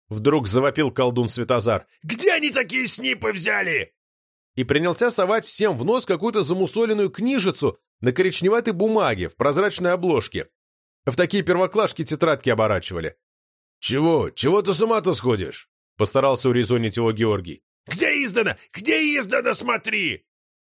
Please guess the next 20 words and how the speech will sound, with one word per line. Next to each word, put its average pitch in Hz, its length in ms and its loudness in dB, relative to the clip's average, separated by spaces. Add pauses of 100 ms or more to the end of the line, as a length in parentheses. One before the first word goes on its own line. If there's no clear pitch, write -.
(240)
Тель 175 180 2
недоумённо 180 560 2
развела 127 400 2
руками. 95 460 -2 (640)
Виктор 131 440 2
глянул. 123 480 -2 (640)
Там 160 220 2
на 156 80 4
последней 151 520 0
странице 151 520 0
значилось: 123 600 -4 (240)
«Отпечатано 139 840 0
в - 120 -6
первой 208 400 0
образцовой 147 720 0
типографии 175 800 0 (360)
города 208 720 2 (440)
Реттерхальма». 101 960 0 (640)
«Реттерхальма, 262 800 0
а? 262 220 -2